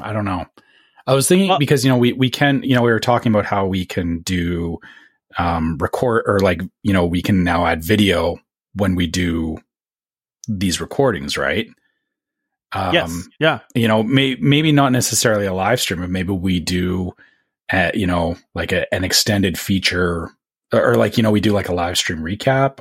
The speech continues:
Speaker 1: or, or, like, or not live stream
Speaker 2: Well
Speaker 1: recap, but, like, you know, you and I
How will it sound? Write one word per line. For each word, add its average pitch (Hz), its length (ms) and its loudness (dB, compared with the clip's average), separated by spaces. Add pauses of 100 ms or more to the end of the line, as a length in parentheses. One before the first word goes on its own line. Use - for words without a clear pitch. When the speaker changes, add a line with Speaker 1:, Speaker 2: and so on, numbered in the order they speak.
Speaker 1:
or, 80 240 -4
or, 98 140 -2
like, 87 280 -6
or 120 120 4
not 127 180 4
live 95 160 0
stream 220 140 2
Speaker 2:
Well 90 80 -4
Speaker 1:
recap, 87 380 -6
but, 98 60 -2
like, 95 120 0
you 104 80 0
know, 107 100 2
you 107 200 4
and 120 80 4
I 110 320 2